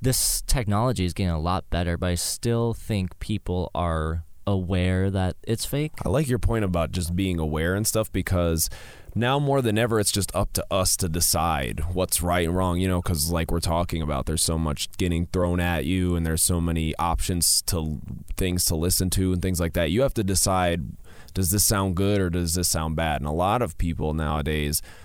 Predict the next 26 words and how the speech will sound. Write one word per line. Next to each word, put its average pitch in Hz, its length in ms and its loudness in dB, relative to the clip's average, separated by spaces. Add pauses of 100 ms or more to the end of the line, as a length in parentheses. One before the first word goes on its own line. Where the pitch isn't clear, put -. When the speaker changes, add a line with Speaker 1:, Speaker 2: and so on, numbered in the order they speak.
(140)
Speaker 2:
I 92 80 -2
don't 120 160 -2
think 98 180 -2
they 87 80 0
even 82 340 0
know 90 200 2
what, 80 480 0 (120)
like, 82 280 -4
their 82 140 -2
values 85 580 0
are, 78 160 2
who 107 180 0
they 101 160 2
are 98 300 4
or 85 40 0
anything. 98 380 0
Like, 87 200 -2
they 104 140 0
just 113 220 0
kind 98 240 -2
of 85 240 -4
take 98 260 0
something 98 460 0
and 85 140 0
they 85 80 -2
run 78 580 -2